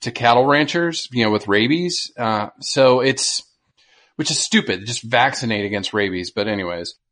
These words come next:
so what they're doing is the, in Brazil and some of these other countries, they try to annihilate entire vampire bat colonies, usually by poisoning.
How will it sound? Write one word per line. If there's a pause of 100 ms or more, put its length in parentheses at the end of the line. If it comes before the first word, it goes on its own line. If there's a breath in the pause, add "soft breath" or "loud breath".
(520)
so
what
they're
doing
is
the,
in
Brazil
and
some
of
these
other
countries,
they
try
to
annihilate (400)
entire
vampire
bat
colonies, (300)
usually
by
poisoning.